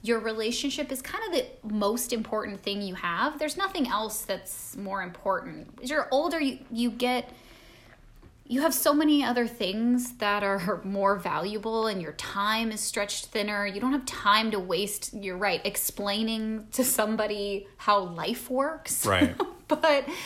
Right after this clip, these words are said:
Speaker 1: but in this situation, I think, I think I would attempt to try to make him understand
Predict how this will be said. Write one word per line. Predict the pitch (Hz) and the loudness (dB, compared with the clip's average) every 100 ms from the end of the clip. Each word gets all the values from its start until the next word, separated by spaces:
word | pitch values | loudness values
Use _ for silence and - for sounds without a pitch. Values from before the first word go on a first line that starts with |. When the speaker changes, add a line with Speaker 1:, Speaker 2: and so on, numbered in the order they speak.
| - - - | -10 -12 -8
Speaker 1:
but | 311 349 | -4 0
in | 339 302 | 0 0
this | 311 359 | 0 -2
situation, | - 285 - 254 240 247 247 240 226 - | -4 -6 -2 0 0 0 0 0 -2 -2
I | 220 | 0
think, | 233 - - 247 240 - - - - - - - - - - - - - - - - - | 0 -2 0 2 2 -2 -16 -20 -20 -20 -20 -20 -20 -20 -20 -18 -14 -12 -12 -14 -12 -6
I | 240 | -4
think | - 294 247 | 4 4 6
I | 220 | 4
would | 214 | 4
attempt | - 208 - - 190 180 | 2 -2 0 0 0 2
to | 202 | 0
try | 190 196 185 185 | 6 8 10 8
to | 180 - 196 185 180 180 180 165 - - - - 220 | 4 0 2 2 2 0 -2 -6 -18 -20 -20 -4 4
make | 226 214 | 4 6
him | 226 202 | 2 2
understand | 208 190 196 180 - 185 180 165 160 175 175 | 2 2 -2 -2 -4 -4 0 0 0 -4 -8